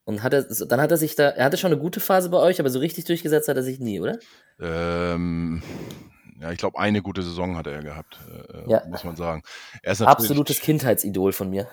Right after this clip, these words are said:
Speaker 2: Er ist natürlich drauf, ähm, es gibt also einen, äh, äh, der Lasse, der, der macht, der kommt auch aus meiner Gegend, aus, aus Holstein.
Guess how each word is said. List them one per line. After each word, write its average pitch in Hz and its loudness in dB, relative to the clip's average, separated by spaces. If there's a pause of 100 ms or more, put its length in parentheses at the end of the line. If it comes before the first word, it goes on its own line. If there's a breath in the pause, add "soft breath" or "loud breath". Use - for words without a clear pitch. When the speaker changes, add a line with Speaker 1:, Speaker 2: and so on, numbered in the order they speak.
(160)
Speaker 2:
Er - -12
ist 90 -10
natürlich 104 -4
drauf, 95 -4 (340)
ähm, 85 -12
es - -10
gibt - -8
also 104 -2
einen, 107 0
äh, 90 -6
äh, 87 -6
der 85 -6
Lasse, 113 -4
der, 98 -4
der 87 -6
macht, 90 -8
der 87 -8
kommt 95 -10
auch 98 -4
aus 101 -12
meiner 98 -4
Gegend, 95 -10
aus, - -12
aus - -12
Holstein. 117 -6